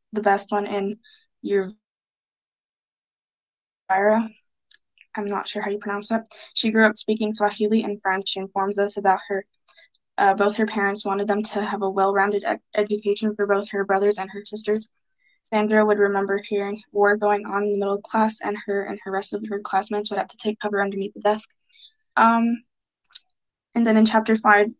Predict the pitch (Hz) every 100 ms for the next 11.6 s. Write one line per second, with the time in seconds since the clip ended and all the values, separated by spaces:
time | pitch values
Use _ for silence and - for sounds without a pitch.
0 | _ - 131 127 - 220 214 208 202 202
1 | 214 220 _ _ _ _ 226 208 196 -
2 | 214 208 202 208 - _ _ _ _ -
3 | 214 226 226 226 214 220 226 226 - -
4 | - 214 202 - 214 214 214 214 214 -
5 | 226 - - 220 220 214 208 214 208 208
6 | 202 202 202 202 202 202 202 202 214 208
7 | 208 208 _ - - - - 214 214 214
8 | 208 208 214 214 214 214 208 208 214 214
9 | 214 208 214 - - 208 214 - _ _
10 | - 220 202 202 - 208 214 208 214 214
11 | 208 202 208 233 233 233